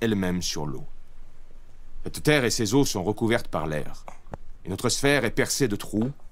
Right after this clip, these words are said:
par où l'on aperçoit le feu qui l'environne. Ces trous lumineux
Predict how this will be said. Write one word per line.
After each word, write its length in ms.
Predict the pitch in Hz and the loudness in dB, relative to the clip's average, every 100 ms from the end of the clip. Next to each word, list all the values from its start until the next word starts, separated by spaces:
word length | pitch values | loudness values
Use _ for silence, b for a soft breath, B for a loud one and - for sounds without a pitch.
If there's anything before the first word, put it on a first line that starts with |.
| - - | -12 -4
par 160 | 104 123 | 0 4
où 80 | 127 | 4
l'on 120 | 110 | 4
aperçoit 340 | 101 104 113 | 2 2 2
le 60 | 101 | 2
feu 240 | - 110 | 2 0
qui 140 | - 92 | 0 -2
l'environne. 500 | 87 85 71 60 62 - - - - - | -2 -2 -2 -4 -8 -10 -10 -10 -10 -6
Ces 180 | - 101 | -2 -2
trous 220 | - 110 | 0 0
lumineux 420 | 101 107 101 87 | 2 2 2 0